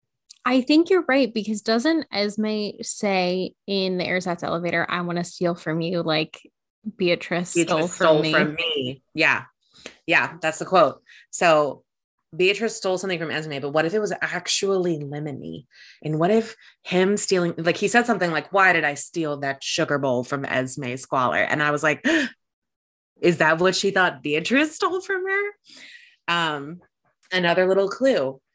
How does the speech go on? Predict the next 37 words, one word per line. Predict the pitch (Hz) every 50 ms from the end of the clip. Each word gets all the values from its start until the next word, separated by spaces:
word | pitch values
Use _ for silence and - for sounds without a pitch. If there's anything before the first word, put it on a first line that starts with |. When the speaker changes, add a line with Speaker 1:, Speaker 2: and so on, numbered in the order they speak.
| _ _ _ _ _
Speaker 2:
He | 160 185 180
was | 170 165
talking | - - 185 190 190 214 214
about | 190 180 151
how | 151 165 160
words | 151 147 143 165 170 170 175 170 170 -
can | - - 165 151
remind | 151 143 139 139 143 147 147 139 131
you | 131 113 107
of | 135 -
things. | - - - 76 87 98 - - - - - -
And | 151 147
he | 151
said, | 143 - - 151 147 143 147 - - - - - _
"The | - 170 165
word | 165 185 202 220 208
Beatrice | 208 233 240 247 240 - - 202 190 - -
reminds | 165 151 151 151 156 160 170 185 190 170 143
me | 135 139 131 127 127 131 - - - - - - -
of | 170 147
a | 165
corrupt | 165 - - 170 160 156 156 165 190 - - - - - _
volunteer | - 175 151 160 156 156 151 156 156 151 - - 143 139 135 135 143 147 - _ _ _
organization." | 156 147 135 147 143 147 139 143 156 151 - - - 127 131 156 151 - _ _ _ _ _ _ - - - - - - - -
And | 175 175
I | 170
was | 156 165
like, | 160 160 -
"Hmm, | - 226 285 302 277 202 160 135 -
is | 151 170 160 147
this | 160 180 185 180 -
the | - 170 151
volunteer | 160 160 160 165 156 147 - 151 147 165 180
in | 196 - - 156 156 151 151 151 156 - _ _ _
V | 143 135 127 147 143 143
F | 151 143 143 139 - - _
D | - 139 139 143 160 180 185